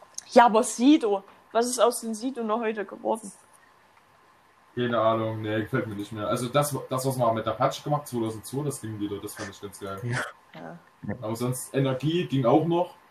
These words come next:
Speaker 2: aber sonst, keine Ahnung, einfach nichts mehr dabei.
Speaker 1: Also so ab Astronaut war Sido für mich einfach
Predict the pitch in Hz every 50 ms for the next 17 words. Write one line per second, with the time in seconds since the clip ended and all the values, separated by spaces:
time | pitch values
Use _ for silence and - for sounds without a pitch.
0 | - - 110 113 113 113 - 135 123 127 123 - - - - - - - 117 107
1 | 101 98 98 104 104 95 98 104 104 104 104 104 - - 101 92 95 92 92 -
2 | 175 175 175 175 - 175 196 202 196 180 - 208 240 - - - 190 208 - -
3 | - - 196 185 180 175 190 214 226 220 - - - 202 196 196 - - 226 233
4 | 233 214 214 - - 196 208 214 208 202 - - 208 202 208 220 196 202 - -
5 | -